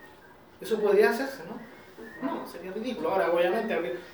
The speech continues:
si es el gerente, es un administrador, nada más. Sí,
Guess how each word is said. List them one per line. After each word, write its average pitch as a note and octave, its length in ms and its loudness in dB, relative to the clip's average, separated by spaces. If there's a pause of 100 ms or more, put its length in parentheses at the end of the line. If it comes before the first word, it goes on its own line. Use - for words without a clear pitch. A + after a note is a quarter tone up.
(560)
si - 120 -2
es A3 60 10
el A3 140 8
gerente, A3 420 6
es F3 60 2
un G3+ 100 2
administrador, G3 640 2
nada F3+ 180 -4
más. A#3+ 240 -2 (1200)
Sí, - 120 -20